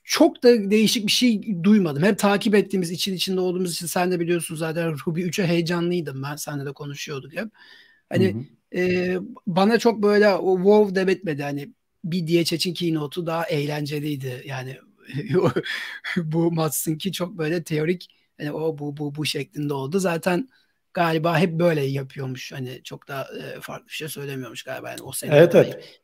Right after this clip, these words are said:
Speaker 1: şey toparlayıp söylüyor.
Speaker 2: Benim gördüğüm bir iki senedir neredeyse aynı içerik, aynı template. Böyle çok ufak değişiklikler yapıyor.
Speaker 1: Hı.
Speaker 2: Ben de onlara dikkat ediyorum. O neyi değiştirmiş, ne eklemiş. Mesela bu, bu sefer konuşmasında,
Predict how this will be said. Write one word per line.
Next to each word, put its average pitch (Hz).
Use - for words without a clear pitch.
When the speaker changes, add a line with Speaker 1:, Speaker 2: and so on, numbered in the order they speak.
Speaker 1:
şey -
toparlayıp 131
söylüyor. 151
Speaker 2:
Benim 147
gördüğüm 143
bir 135
iki 143
senedir 156
neredeyse 127
aynı 123
içerik, 113
aynı 110
template. 107
Böyle 113
çok 143
ufak 135
değişiklikler -
yapıyor. 107
Speaker 1:
Hı. 170
Speaker 2:
Ben 135
de 165
onlara 151
dikkat 120
ediyorum. 98
O 110
neyi 123
değiştirmiş, 104
ne 117
eklemiş. 107
Mesela 131
bu, 147
bu 123
sefer 117
konuşmasında, 123